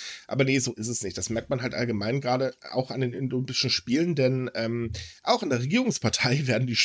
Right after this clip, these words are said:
äh, Kritiker immer mehr und vor allem immer lauter. Und, ähm, das ist halt eigentlich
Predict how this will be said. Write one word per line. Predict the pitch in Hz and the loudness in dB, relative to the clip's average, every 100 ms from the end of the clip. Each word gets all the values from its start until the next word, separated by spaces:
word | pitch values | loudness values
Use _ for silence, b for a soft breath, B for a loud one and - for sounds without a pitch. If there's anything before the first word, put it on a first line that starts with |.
| - | 0
äh, | 92 107 | -2 -2
Kritiker | - 180 139 117 104 - | 0 -2 0 2 2 2
immer | 160 113 | 2 2
mehr | 92 95 | 4 4
und | 135 139 - | 2 0 -8
vor | - - 120 | -4 0 2
allem | 113 | 2
immer | 104 | 2
lauter. | 113 156 107 - - B B B B B B - | 4 2 2 -6 -8 B B B B B B 0
Und, | 143 143 143 - - | 4 6 4 0 4
ähm, | 131 131 135 131 - | 6 8 6 -2 -2
das | - - | 2 4
ist | - 190 | 4 4
halt | 180 - - | 2 0 0
eigentlich | 120 151 202 214 - - | 6 8 6 4 -2 -8